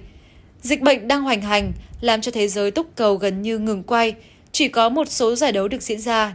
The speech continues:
nhưng không có khán giả, thì những hình ảnh tại cổng sân Thiên Trường thực sự rất xa xỉ. Với một thế giới đang tràn ngập lo lắng về dịch bệnh, thì những hình ảnh tại Thiên Trường xứng đáng đại diện cho một Việt Nam kiên cường,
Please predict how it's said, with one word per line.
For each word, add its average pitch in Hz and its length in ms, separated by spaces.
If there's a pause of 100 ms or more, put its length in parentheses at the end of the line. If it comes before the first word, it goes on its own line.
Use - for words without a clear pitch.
nhưng 196 140
không 196 240
có 185 80
khán 180 200
giả, 202 280 (360)
thì 311 120
những 285 140
hình 302 200
ảnh 196 140
tại - 180
cổng 196 280
sân 208 220
Thiên 220 180
Trường 202 280 (340)
thực 277 160
sự - 280 (100)
rất 247 240
xa 214 180
xỉ. 202 320 (720)
Với 277 160
một 339 140
thế 247 140
giới 226 240
đang 277 160
tràn 214 280
ngập 214 180
lo 226 160
lắng 208 240
về 247 100
dịch 202 200
bệnh, 202 180 (320)
thì 302 100
những 277 180
hình 320 140
ảnh 214 180
tại 190 200
Thiên 240 200
Trường 202 340 (240)
xứng 269 260
đáng 240 240
đại 254 180
diện 208 240
cho 269 100
một 220 180
Việt 202 180
Nam 214 260
kiên 269 160
cường, 220 320